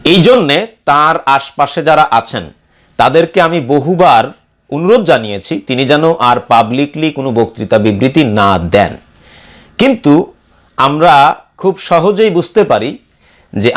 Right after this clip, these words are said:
আমাদের এই অনুরোধটি তার আশপাশে যারা আছেন, তারা খুব একটা আমলে নেন নাই, যে কারণে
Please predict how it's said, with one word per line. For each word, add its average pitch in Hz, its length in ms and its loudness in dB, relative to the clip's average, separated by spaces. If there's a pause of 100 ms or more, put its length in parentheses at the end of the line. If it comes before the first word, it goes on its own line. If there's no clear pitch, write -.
আমাদের 185 300 2 (160)
এই 175 80 2 (160)
অনুরোধটি 175 560 0 (320)
তার 131 160 2 (160)
আশপাশে 135 480 -4
যারা 127 160 4 (140)
আছেন, 120 260 -6 (640)
তারা 190 160 4 (100)
খুব 185 200 -2
একটা 196 160 -2 (200)
আমলে 143 360 0 (160)
নেন 123 180 -4 (140)
নাই, 69 140 -16 (720)
যে 131 260 2
কারণে 196 320 2